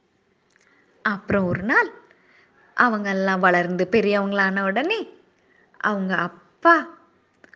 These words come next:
"குழந்தைகளா, நீங்கெல்லாம் வளர்ந்து பெரியவங்களாயிட்டீங்க. அவங்க அவங்களாம் சுயமா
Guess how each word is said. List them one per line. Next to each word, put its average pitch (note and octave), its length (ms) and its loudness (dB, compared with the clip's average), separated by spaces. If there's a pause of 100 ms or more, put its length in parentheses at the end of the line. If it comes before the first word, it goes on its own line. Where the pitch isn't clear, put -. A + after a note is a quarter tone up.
(360)
"குழந்தைகளா, D4 920 4 (720)
நீங்கெல்லாம் F#4 600 0
வளர்ந்து E4+ 520 0
பெரியவங்களாயிட்டீங்க. A3+ 1300 0 (840)
அவங்க F#4 400 2
அவங்களாம் D4 580 -2
சுயமா E4 400 2